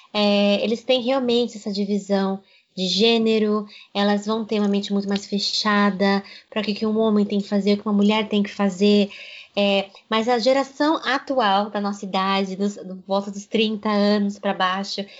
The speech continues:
eles já estão muito mais abertos. Ah, e acham que realmente mulher tem que estudar, mulher tem que trabalhar, homem tem que fazer as, as tarefas domésticas também, nós temos que dividir as coisas.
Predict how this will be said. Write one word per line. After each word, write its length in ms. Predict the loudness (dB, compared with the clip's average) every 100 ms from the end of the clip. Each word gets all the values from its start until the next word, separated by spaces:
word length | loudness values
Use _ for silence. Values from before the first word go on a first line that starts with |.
| -20 -2
eles 300 | 2 2 2
já 320 | 0 0 0
estão 280 | -4 -4 -4
muito 280 | 0 0 0
mais 220 | 0 0
abertos. 680 | 0 0 -2 -6 -18 -20 -20 _ _ _ _ _ _
Ah, 140 | -6 -2
e 140 | 0
acham 340 | 0 0 -4
que 80 | -4
realmente 400 | -4 -2 -4 -4
mulher 380 | -4 -2 -2 -2
tem 160 | -6 -8
que 60 |
estudar, 420 | -8 -4 -2 -4 -4
mulher 320 | -2 0 -2
tem 140 | -4
que 60 | -6
trabalhar, 640 | -4 -2 -2 0 0 -4 -10 -20 -6 0
homem 240 | 2 2
tem 180 | -2 -2
que 300 | -2 -2 -2 -4
fazer 300 | -4 -2 -2
as, 100 | -4 -6
as 100 | -8
tarefas 380 | -4 -2 -2 -4
domésticas 600 | -2 2 2 2 -2 -4
também, 440 | -4 -4 -2 -2 -4 -14 -10
nós 80 | -4
temos 200 | -4 -2
que 100 | -2
dividir 580 | 0 0 0 0 2 2
as 180 | 0 -2
coisas. 680 | 0 2 2 0 -2 -2